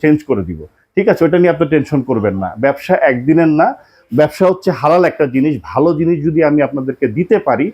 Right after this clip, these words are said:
বা ভালো জিনিস যদি সেল করতে পারি, আমার দোকানে শুধু ডিনার সেট না, পাশাপাশি কিন্তু ক্রোকারিজের বিভিন্ন আইটেম আছে। একটা প্রোডাক্ট সেল করতে পারলে ভবিষ্যতে আরও প্রোডাক্ট বিক্রি করতে পারবো ইনশাল্লাহ। এটাই হচ্ছে আমাদের ব্যবসায়িক মেন মোটো,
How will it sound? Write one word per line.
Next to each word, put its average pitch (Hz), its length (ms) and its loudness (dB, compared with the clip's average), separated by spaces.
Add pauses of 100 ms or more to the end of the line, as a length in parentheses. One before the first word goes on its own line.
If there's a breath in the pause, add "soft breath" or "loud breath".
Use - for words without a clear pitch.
(280 soft breath)
বা 117 100 -4
ভালো 147 260 2
জিনিস 165 220 2
যদি 165 120 4
সেল 180 260 0
করতে 175 300 -2
পারি, 131 300 -2
আমার 147 280 0
দোকানে 160 280 0
শুধু 147 240 -2
ডিনার 156 300 4
সেট - 300 -4
না, 196 160 0 (320 soft breath)
পাশাপাশি 175 460 0
কিন্তু 185 220 0
ক্রোকারিজের 190 640 2
বিভিন্ন 185 400 2
আইটেম 139 320 0
আছে। 120 300 -2 (300)
একটা 170 300 0
প্রোডাক্ট 196 340 0
সেল 185 240 0
করতে 185 280 -2
পারলে 160 280 0
ভবিষ্যতে 151 540 -2
আরও 135 180 2
প্রোডাক্ট 139 300 -4
বিক্রি 135 260 -4
করতে 110 240 -2
পারবো 107 260 0
ইনশাল্লাহ। 117 500 2 (340 loud breath)
এটাই 202 240 2
হচ্ছে 196 280 0
আমাদের 165 320 0
ব্যবসায়িক 156 460 -2 (100)
মেন 185 400 2
মোটো, 165 320 0